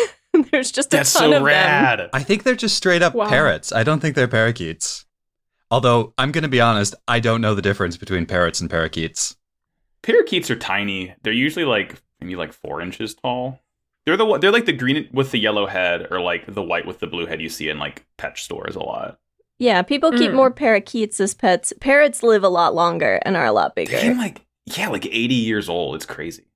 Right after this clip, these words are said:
Speaker 3: How do the rules on parakeet summoning work, Max? Do you get, like, all the parakeets in a certain area? Do you get, like, a number of parakeets or, like, a certain mass of parakeet?
Speaker 1: Your weight worth of parakeets.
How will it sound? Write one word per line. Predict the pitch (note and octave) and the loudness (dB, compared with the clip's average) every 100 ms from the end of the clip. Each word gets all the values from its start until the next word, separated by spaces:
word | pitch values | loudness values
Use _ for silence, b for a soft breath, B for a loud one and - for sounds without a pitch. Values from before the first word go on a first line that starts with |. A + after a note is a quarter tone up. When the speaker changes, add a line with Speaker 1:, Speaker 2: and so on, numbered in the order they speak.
| _ _ _ - | _ _ _ -2
Speaker 3:
How | G3 | 0
do | |
the | A3+ G#3 | 2 2
rules | B2 B2+ A#2 A2 | 4 4 4 4
on | G2+ | 0
parakeet | G2+ G2+ G2 F#2+ - | 0 0 0 -4 -4
summoning | G#2 F2+ E2 E2+ | -2 -2 -2 -2
work, | D#2+ C#2+ - | -2 -4 -6
Max? | D#2 D2 - - | -4 -4 -6 -2
Do | |
you | G#2 | -2
get, | G2+ B2 A2 | 2 0 2
like, | G#2 G2+ _ _ _ | 0 0 _ _ _
all | - A2 A#2+ | 2 4 4
the | B2 | 2
parakeets | A#2+ A#2+ A2+ B2 A#2 A2+ | 0 0 2 0 -2 -2
in | |
a | G#2 | -2
certain | - G#2 G2 | 0 0 0
area? | F#2 A2 C#3 D3 D3 | 0 2 2 4 2
Do | A#2 | 2
you | G#2 | -2
get, | G#2 | 0
like, | G2 F#2 - _ _ _ _ | 0 -2 -4 _ _ _ _
a | G2 | 0
number | G2 G2 A#2+ C#3+ D3 | 2 4 4 4 2
of | C3+ | 0
parakeets | C#3+ C#3+ C3+ D3 C#3 - | 0 0 0 -4 -4 0
or, | G#2 | 0
like, | F#2 - | 0 -2
a | G2+ | -2
certain | A2+ F#2+ F2 | -2 -2 -2
mass | E2+ F2+ F#2+ A#2+ - | -2 0 -2 -2 -6
of | - B2+ | -6 -6
parakeet? | - C3+ C3 C#3+ C#3+ - | 0 0 0 -4 -8 -8
Speaker 1:
Your | B3 A3 A3+ | -2 0 2
weight | G3+ G3+ G#3 G#3+ | 2 0 0 0
worth | A#3 A#3 A3+ | 4 4 4
of | B3+ A3+ | 2 0
parakeets. | A#3+ G#3 B3+ D4+ - F4+ D4+ - - - | 2 4 2 -2 0 0 0 -4 -8 -8